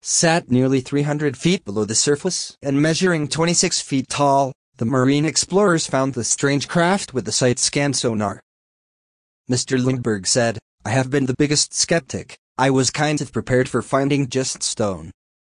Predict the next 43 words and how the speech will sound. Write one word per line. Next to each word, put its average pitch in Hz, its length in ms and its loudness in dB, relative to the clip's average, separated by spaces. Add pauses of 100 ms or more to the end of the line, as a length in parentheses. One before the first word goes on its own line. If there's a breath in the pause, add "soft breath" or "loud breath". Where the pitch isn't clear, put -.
(140)
For - 220 -2
me 151 220 2
it 156 80 -2
has 151 180 0
been 135 180 0
an 123 160 0
amazing 123 540 -2
experience." 92 840 -6 (520)
Now 120 280 2
explorers 165 640 0
believe 143 280 0
they 135 160 2
are 127 120 2
one 127 180 0
step - 380 -2
closer 151 360 -2
to 151 160 -4
discovering 143 600 0
the 104 80 -6
truth 147 400 2
behind 135 320 0
the 143 80 0
mysterious 139 680 2
one 143 220 2
hundred 151 340 0
and 110 180 -4
forty 135 280 0
thousand 147 440 0
year 151 260 2
old 131 260 0
Baltic 143 420 0
Sea 139 220 2
anomaly. 117 500 -4 (500)
Bearing 143 420 2
a 135 40 0
striking 165 580 0
resemblance 120 580 0
to 123 120 -2
the 104 80 -8
Star 135 340 2
Wars 123 380 0
Millennium 131 480 2
Falcon, 160 500 0